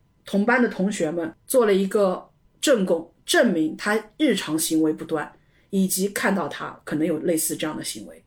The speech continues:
这个口供呢，最终法院是不予认定的，基本上已经认定为这个行为是做伪证了。在这样的一个情况下面，法院最终的判决就是要宝冢音乐学校不能够对这个女孩做出任何的惩处，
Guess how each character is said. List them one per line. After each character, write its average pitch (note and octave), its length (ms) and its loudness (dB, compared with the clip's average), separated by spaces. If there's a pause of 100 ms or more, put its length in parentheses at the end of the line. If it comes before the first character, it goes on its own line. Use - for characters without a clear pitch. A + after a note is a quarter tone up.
(140)
这 E4 200 0
个 A3+ 120 2
口 F#3 220 0
供 G#3+ 180 0
呢， F3+ 120 -2
最 A#3+ 260 2
终 A#3+ 420 0
法 D#3+ 160 0
院 G#3 160 2
是 G3 120 0
不 C4 120 -2
予 F3+ 120 0
认 D#3+ 240 0
定 C#3+ 180 -6
的， - 80 -12 (480)
基 F#4 180 2
本 E4 220 2
上 A3+ 180 2
已 E3+ 60 0
经 F#3+ 160 0
认 B3 180 4
定 A3+ 160 0
为 F#3 120 0
这 A#3+ 120 0
个 G#3 60 2
行 F3 220 -2
为 F#3 80 0
是 G3 100 -6
做 G3+ 200 2
伪 D3 180 -4
证 E3+ 180 0
了。 D#4+ 100 -12 (220)
在 D#4 120 4
这 F#4+ 100 4
样 E4+ 100 4
的 A#3+ 60 4
一 G#3+ 60 0
个 A3 80 2
情 F#3 180 -2
况 A3 120 0
下 G#3+ 140 0
面， F#3 100 -2
法 F#3 140 -2
院 A#3 120 2
最 C4 100 2
终 B3+ 100 4
的 A#3+ 60 4
判 G#3+ 320 0
决 F3 260 -8
就 A#3 160 2
是 G#3+ 280 -2
要 A#3 180 2
宝 G3 260 2
冢 G3+ 180 0
音 G3 100 0
乐 A3+ 120 2
学 F3 140 -4
校 F#3 380 -4
不 D#4 180 4
能 E3 240 2
够 G3 140 2
对 G3 180 2
这 G3 100 2
个 F#3 80 2
女 D#3+ 160 -2
孩 D3+ 240 -4
做 G3+ 160 0
出 G3 140 0
任 G3+ 180 0
何 E3+ 60 -2
的 - 100 0
惩 D#3 280 -4
处， - 200 -6